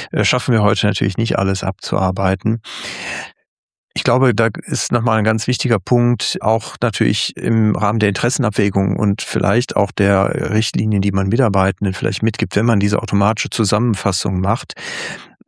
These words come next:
ist natürlich auch das immer ein ganz wichtiger Aspekt, dass sowas nicht immer fehlerfrei sein muss.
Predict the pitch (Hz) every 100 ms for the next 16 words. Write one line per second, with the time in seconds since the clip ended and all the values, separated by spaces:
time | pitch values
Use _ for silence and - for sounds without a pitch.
0 | - - 113 110 117 110 98 98 - 101
1 | - - 120 120 - 107 104 - 104 104
2 | - - 110 101 101 - 117 - 104 110
3 | 107 104 110 120 107 - 135 101 - 92
4 | 90 82 - -